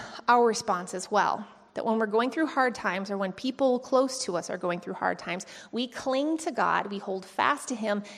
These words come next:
and we hold fast to other people in our lives as well. It is so important for us to suffer in community,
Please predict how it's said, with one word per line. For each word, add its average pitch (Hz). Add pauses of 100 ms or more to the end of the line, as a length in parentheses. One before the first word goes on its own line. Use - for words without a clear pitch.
and 185
we 190
hold 185
fast 196
to 180 (400)
other 196
people 196
in 170
our 165
lives 170
as -
well. 160 (1120)
It 214
is 214
so 269
important 220
for -
us 170 (340)
to 202
suffer 185 (260)
in 185
community, 165